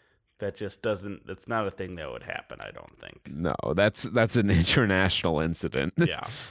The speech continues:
Speaker 1: Um, even, yeah, the, the fucking honey, so I go back to the honeypot scene, 'cause, like, they do it, uh, as, so the plot is he goes to Russia for,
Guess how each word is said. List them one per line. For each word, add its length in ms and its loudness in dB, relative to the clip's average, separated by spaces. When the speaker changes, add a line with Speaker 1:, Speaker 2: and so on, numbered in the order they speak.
Speaker 1:
Um, 500 -4
even, 340 -4
yeah, 220 0
the, 180 -4
the 80 -14
fucking 280 -10
honey, 300 -8
so 360 -6
I 80 -8
go 140 -4
back 160 -8
to 80 -14
the 60 -10
honeypot 440 -12
scene, 160 -14
'cause, 160 -10
like, 240 -6
they 160 -4
do 240 -2
it, 180 -4
uh, 200 -10
as, 240 -2
so 280 -2
the 100 -4
plot 360 -8
is 140 -6
he 120 -10
goes 260 -4
to 100 -6
Russia 340 -2
for, 260 -12